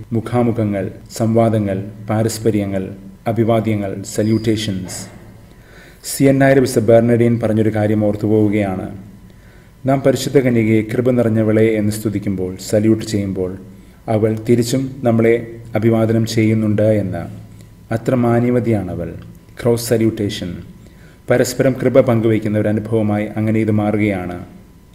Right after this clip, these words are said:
ഉടലിൻ്റെ ദൈവിക പരമാർത്ഥം വിളങ്ങിയ പരിശുദ്ധ കന്യകയുടെ ജീവിതം ഇവിടെ മാത്രമല്ല, ഇന്ന് സങ്കീർത്തനം നാൽപത്തഞ്ചിലും ആഘോഷിക്കപ്പെടുന്നുണ്ട്. പരിശുദ്ധ കന്യകയുടെ സ്വർഗാരോപണ തിരുനാളിൽ നാം കീർത്തിക്കുന്ന ഒരു സങ്കീർത്തനമാണത്. അഴകാർന്ന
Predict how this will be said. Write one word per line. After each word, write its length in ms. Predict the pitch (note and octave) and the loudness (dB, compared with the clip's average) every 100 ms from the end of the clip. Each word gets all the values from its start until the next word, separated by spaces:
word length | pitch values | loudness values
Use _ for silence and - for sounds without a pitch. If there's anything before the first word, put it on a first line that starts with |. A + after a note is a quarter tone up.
| - - - - - | -20 -20 -20 -20 -6
ഉടലിൻ്റെ 440 | - B2 B2+ C3 C3 | 0 4 6 6 4
ദൈവിക 340 | B2+ B2+ C3 | 6 6 4
പരമാർത്ഥം 580 | B2+ A2+ A2+ A2 A2+ A2+ | 2 2 2 2 0 0
വിളങ്ങിയ 400 | A2 G#2+ G#2+ G#2 G2+ G#2 - - | 2 2 0 -2 -4 -10 -18 -10
പരിശുദ്ധ 360 | - A2+ A2 A#2+ | 0 0 2 2
കന്യകയുടെ 460 | A#2 A2+ G#2+ A2 G#2 | 4 2 2 2 2
ജീവിതം 420 | G#2+ G#2 G2+ G2 G#2 - - | 0 0 0 -4 -6 -12 -4
ഇവിടെ 200 | G#2+ A2+ | 0 2
മാത്രമല്ല, 500 | A2+ A2 A2 G#2 F#2 F#2 - - - - | 2 2 0 0 -2 -8 -12 -18 -20 -4
ഇന്ന് 260 | A#2+ A2+ A2+ | 0 2 0
സങ്കീർത്തനം 600 | A2 A2+ G#2+ A2 A2+ A2 | 0 0 2 2 2 0
നാൽപത്തഞ്ചിലും 760 | G#2+ G#2+ A2+ A2+ A#2 A2 G#2+ A2 A2+ - - A2 | 2 0 0 0 0 0 0 -2 -6 -12 -8 -4
ആഘോഷിക്കപ്പെടുന്നുണ്ട്. 960 | G#2+ A#2 A2+ A2+ A2+ G#2 G#2 F#2+ F#2+ F#2+ - - - - - | 0 0 0 -2 0 0 0 -2 -4 -6 -12 -20 -20 -20 -6
പരിശുദ്ധ 360 | A#2+ A#2 A2 B2 | 0 0 0 2
കന്യകയുടെ 420 | B2+ A#2+ A#2 A#2+ | 4 4 6 4
സ്വർഗാരോപണ 600 | A#2 A2+ A2 A#2 A#2+ A#2 | 4 0 4 4 4 2
തിരുനാളിൽ 500 | A2+ A2 G#2 G2+ G2 G2 | 2 0 0 -2 -2 -6
നാം 180 | A2 A2 | -2 -2
കീർത്തിക്കുന്ന 580 | G#2+ A2+ A2+ - A2+ A2+ | -2 0 0 0 -2 0
ഒരു 80 | A2 | 0
സങ്കീർത്തനമാണത്. 880 | A2 G#2+ A2 G#2+ G#2+ G#2 F#2+ F2+ F2+ F2+ - - - - - - - | 0 0 0 0 0 0 -2 -4 -4 -6 -12 -20 -20 -20 -20 -20 -6
അഴകാർന്ന 600 | A#2+ A2 A#2 A#2 A2 G#2+ | 0 2 4 4 2 0